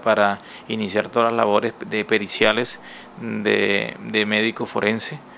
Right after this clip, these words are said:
en toda la parte de clínicas, en lo que tiene que ver con lesiones personales, violencia interpersonal, violencia de pareja, violencia intrafamiliar,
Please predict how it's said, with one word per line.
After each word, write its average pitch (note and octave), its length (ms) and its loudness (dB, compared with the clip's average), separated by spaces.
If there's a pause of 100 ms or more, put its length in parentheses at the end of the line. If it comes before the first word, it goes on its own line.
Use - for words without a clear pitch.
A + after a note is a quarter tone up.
(400)
en A2 840 -4
toda A2+ 140 4
la A2+ 160 2
parte A2+ 320 2
de A2 80 4
clínicas, B2 640 0
en A2 60 -2
lo G2 100 -2
que F#2+ 80 -4
tiene G#2 240 -2
que G#2 100 2
ver G2+ 220 0
con A2 180 0
lesiones G2 320 -2
personales, G#2+ 800 0
violencia G2+ 500 -2
interpersonal, G2+ 800 0
violencia G2+ 420 -4
de G2 80 0
pareja, G#2+ 480 2
violencia G2+ 400 -4
intrafamiliar, G2+ 720 0